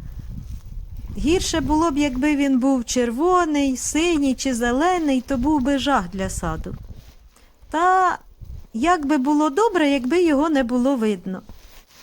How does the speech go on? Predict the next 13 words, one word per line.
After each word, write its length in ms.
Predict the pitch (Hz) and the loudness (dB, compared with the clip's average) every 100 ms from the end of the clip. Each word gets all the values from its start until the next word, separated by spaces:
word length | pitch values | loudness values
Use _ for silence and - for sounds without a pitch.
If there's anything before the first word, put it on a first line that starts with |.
| - | -12
А 120 | 240 | -8
щоб 260 | - 277 233 | -4 -4 0
його 220 | 262 262 | 0 2
не 140 | 247 | 2
було 280 | 220 254 247 | 2 2 0
видно 380 | 226 226 202 196 | 0 -2 -2 -4
весь 360 | 226 381 359 - | 0 -2 -2 -2
час, 320 | 370 370 370 | 0 2 0
то 160 | 269 | -2
рішення 540 | 262 320 349 320 311 302 | 0 0 0 -4 -4 -4
тут 220 | - 277 294 - - - _ _ - _ | -2 -2 -2 -10 -20 -20 _ _ -20 _
хвойні 640 | - 226 240 254 277 269 | -8 -2 0 2 2 0
рослини. 640 | 226 208 - 180 175 185 | 0 -4 -6 -8 -8 -8